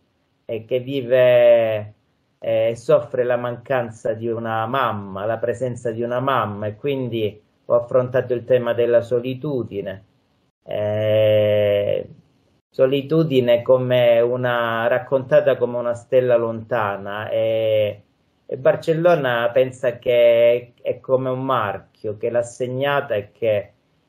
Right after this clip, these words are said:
non potrà, eh, venirne fuori, non potrà,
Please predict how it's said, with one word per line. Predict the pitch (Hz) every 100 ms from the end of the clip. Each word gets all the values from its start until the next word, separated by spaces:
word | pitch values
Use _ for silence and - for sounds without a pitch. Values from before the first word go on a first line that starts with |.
| _
non | 127 120 123 127 143 147 127
potrà, | 151 139 160 160 147 123 120 117 110 110 104 104 - 110 107 107 107 107
eh, | 104
venirne | 127 135 135 131 127
fuori, | 117 156 131 95 98 101 104 -
non | 117 127
potrà, | 127 131 127 139 127 117 -